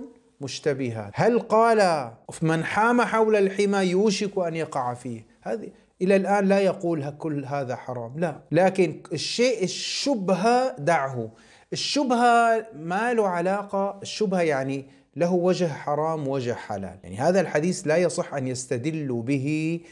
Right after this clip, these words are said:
في موضوع سد الذرائع، لأنه هذا الحديث عن أمر المشتبهات هي أو ال-، التي تشتبه على الناس، يعني هي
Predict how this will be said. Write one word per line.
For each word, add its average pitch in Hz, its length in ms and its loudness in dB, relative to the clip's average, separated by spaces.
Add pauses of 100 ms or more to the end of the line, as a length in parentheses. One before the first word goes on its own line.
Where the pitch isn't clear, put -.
(220)
في 160 320 2
موضوع 127 600 0 (360)
سد 123 340 -6
الذرائع، 104 580 -6
لأنه 151 480 0
هذا 170 380 4
الحديث 160 640 0 (240)
عن 135 220 -6
أمر 202 340 4
المشتبهات 160 1120 0
هي 151 320 -2
أو 127 260 -2
ال-، 117 220 -4
التي 117 400 -4
تشتبه 170 680 0
على 135 220 2
الناس، 135 440 -4 (340)
يعني 127 280 2
هي 165 440 2